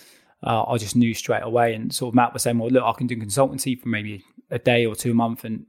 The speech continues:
the way I work, I'm like, "It's all or nothing." And I was like, "I don't want you for a day or two.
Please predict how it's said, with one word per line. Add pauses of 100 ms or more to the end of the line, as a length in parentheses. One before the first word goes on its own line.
(100)
the
way
I
work,
I'm
like,
"It's
all
or
nothing." (260)
And
I
was
like,
"I
don't
want
you
for
a
day (140)
or
two.